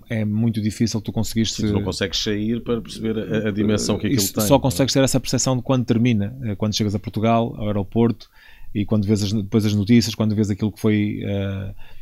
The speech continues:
Speaker 1: é, é como quando tu vês um, um, o teu jogo, eh, tu não consegues perceber, eh, tu consegues te abstrair daquilo que se passa no estádio, daquilo que é o, o pré-jogo, o pós-jogo,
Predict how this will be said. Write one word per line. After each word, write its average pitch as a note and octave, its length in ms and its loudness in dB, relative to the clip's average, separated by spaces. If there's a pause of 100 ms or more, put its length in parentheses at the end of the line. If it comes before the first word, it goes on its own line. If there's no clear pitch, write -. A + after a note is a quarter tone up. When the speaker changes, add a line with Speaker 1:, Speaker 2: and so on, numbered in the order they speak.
(200)
Speaker 1:
é, - 200 -2
é C3+ 240 0
como D3+ 180 0
quando C#3 240 2
tu B2+ 140 0
vês A#2 440 2
um, A2 800 -6
um, G#2+ 240 -2
o G2+ 60 -4
teu A2 180 4
jogo, A2+ 420 0 (480)
eh, A2+ 220 0 (100)
tu A2 160 0
não A2+ 120 4
consegues A2 300 0
perceber, A#2 380 4
eh, - 400 -4 (100)
tu - 80 -14
consegues G#2 280 -2
te - 60 2
abstrair G#2+ 320 2
daquilo G#2 240 0
que - 80 -12 (100)
se - 100 -8
passa - 240 -2
no G#2 40 -2
estádio, C3+ 340 0
daquilo G2+ 220 -4
que G#2+ 140 -2
é G2+ 60 2
o, G2+ 40 0
o G2+ 640 -6
pré-jogo, A2 460 0
o - 20 -12
pós-jogo, A2 460 -2